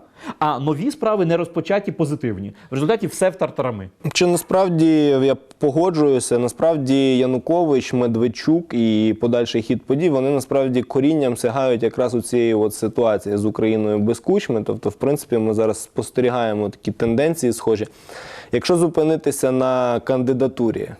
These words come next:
Speaker 2: прем'єр-міністра, в принципі, тільки лінивий, мабуть, не обговорює зараз цю тему, але разом з тим я пригадую ситуацію, яка була довкола призначення чільника Національного антикорупційного бюро. Чимало було кандидатур, в результаті з'явився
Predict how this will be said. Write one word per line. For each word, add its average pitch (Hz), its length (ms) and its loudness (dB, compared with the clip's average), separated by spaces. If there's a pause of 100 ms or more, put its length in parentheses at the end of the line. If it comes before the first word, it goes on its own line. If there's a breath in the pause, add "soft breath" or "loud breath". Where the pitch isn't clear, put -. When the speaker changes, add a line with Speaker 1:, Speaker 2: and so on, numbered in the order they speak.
Speaker 2:
прем'єр-міністра, 110 880 0
в 101 80 -8
принципі, 107 880 0 (760)
тільки 123 280 0
лінивий, 123 420 2
мабуть, 104 340 -2
не 104 100 -2
обговорює 131 580 0
зараз 107 280 0
цю - 120 -20
тему, 151 260 0
але 120 180 2
разом 139 280 0
з - 80 -10
тим 170 220 0
я 120 120 2
пригадую 127 440 0
ситуацію, 117 560 0
яка 113 220 0
була 110 480 2
довкола 107 400 -2
призначення 110 560 -2
чільника 107 440 -2
Національного 107 540 0
антикорупційного 117 840 0
бюро. 131 420 2 (340 loud breath)
Чимало 107 560 0
було 110 280 0
кандидатур, 110 680 0
в 120 60 -2
результаті 104 500 0
з'явився 104 600 0